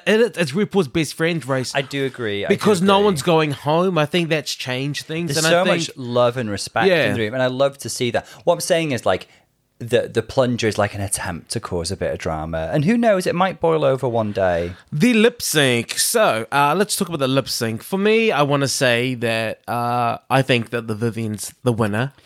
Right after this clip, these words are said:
Speaker 1: in my mind,
Speaker 2: It was
Speaker 1: in
Speaker 2: a
Speaker 1: my
Speaker 2: Whitney
Speaker 1: heart.
Speaker 2: song that I wasn't familiar with, but
Speaker 1: Through my eyes.
Speaker 2: <laughs> Yes, all of your senses,
Speaker 1: Yeah.
Speaker 2: frankly. <laughs> Um, I,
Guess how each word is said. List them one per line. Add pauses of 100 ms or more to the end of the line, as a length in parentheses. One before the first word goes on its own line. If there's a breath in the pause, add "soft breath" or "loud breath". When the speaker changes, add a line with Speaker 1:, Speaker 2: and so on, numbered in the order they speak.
(260 loud breath)
Speaker 1:
in
my
mind,
Speaker 2:
It
was
Speaker 1:
in
Speaker 2:
a
Speaker 1:
my
Speaker 2:
Whitney
Speaker 1:
heart.
Speaker 2:
song
that
I
wasn't
familiar
with,
but
Speaker 1:
Through
my
eyes. (160)
Speaker 2:
<laughs>
Yes,
all
of
your
senses,
Speaker 1:
Yeah.
Speaker 2:
frankly. (100)
<laughs> (500 loud breath)
Um,
I,